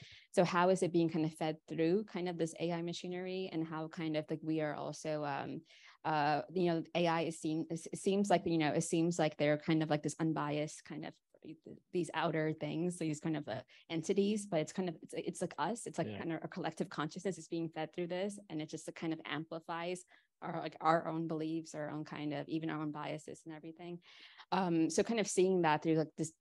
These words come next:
Speaker 1: data in that sense, um, and also thinking about, like, the, the, yeah, and then, you know, in the manuscript itself, they are also, the, they're, these women are kind of, uh, they're going to medical school, and they're kind of thinking of this new way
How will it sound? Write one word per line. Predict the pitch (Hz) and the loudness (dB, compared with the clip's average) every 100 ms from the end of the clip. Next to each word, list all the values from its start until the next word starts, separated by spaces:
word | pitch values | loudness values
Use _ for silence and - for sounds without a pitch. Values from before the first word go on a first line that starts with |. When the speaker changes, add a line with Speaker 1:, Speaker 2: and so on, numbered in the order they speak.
| - | -2
Speaker 1:
data | 170 165 160 160 | 2 4 4 4
in | 165 | 4
that | 156 151 | 2 2
sense, | - 185 202 202 - _ _ _ 175 | -2 -4 -4 -4 -12 _ _ _ 2
um, | 165 160 156 151 151 160 123 - | 4 4 2 0 0 -2 -4 -2
and | 170 | 0
also | 156 175 175 175 | 2 2 2 2
thinking | 160 160 160 | 2 2 0
about, | 151 147 | 2 2
like, | 147 156 - | 0 -4 0
the, | 151 147 143 - | 4 4 2 2
the, | 175 | 0
yeah, | 196 214 - | 4 4 6
and | 180 180 | 6 6
then, | 196 196 | 6 6
you | 175 | 4
know, | 170 | 4
in | 165 | 4
the | |
manuscript | 170 170 185 - - | 4 4 0 -2 -10
itself, | 156 - 160 160 | -6 0 2 2
they | 156 | 0
are | 151 147 | 0 0
also, | - 151 156 165 156 | 0 0 0 0 0
the, | 156 151 | 0 0
they're, | 160 160 | 2 2
these | 160 175 - | 2 2 2
women | 175 170 165 | 2 2 -2
are | 147 151 | -4 -6
kind | 156 151 156 | -4 -2 -2
of, | 151 | -2
uh, | 143 143 | -2 -2
they're | 139 | 0
going | 165 175 | 0 0
to | |
medical | 160 156 165 | 0 -4 -6
school, | 160 165 156 | -8 -4 -4
and | 151 | -2
they're | 156 | -4
kind | 156 156 | -6 -4
of | |
thinking | 156 160 | -4 -4
of | 151 | -4
this | 135 - | -4 0
new | 170 185 | 2 4
way | 165 156 156 160 | 2 -2 -2 -4